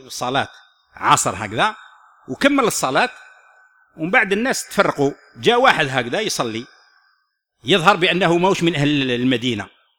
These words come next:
يعني هكذا من الأعراب، من هذو الرعاة. صلى، صلى صلاة خفيفة، لم يطمئن ولم، آه، يعني يأتي بالصلاة المشروعة، زرب هذيك الصلاة. قال الشيخ يشوف فيها هكذا، قال: "أنا راني إمام وواجبي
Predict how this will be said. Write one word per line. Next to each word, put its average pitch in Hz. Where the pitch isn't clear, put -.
يعني 117
هكذا 117
من 117
الأعراب، 123
من 117
هذو 120
الرعاة. 113
صلى، 226
صلى 226
صلاة 208
خفيفة، -
لم 180
يطمئن 180
ولم، 147
آه، 127
يعني 147
يأتي 165
بالصلاة 151
المشروعة، 131
زرب 160
هذيك 147
الصلاة. 170
قال 190
الشيخ 202
يشوف 185
فيها 156
هكذا، 180
قال: 165
"أنا 160
راني 151
إمام 120
وواجبي 175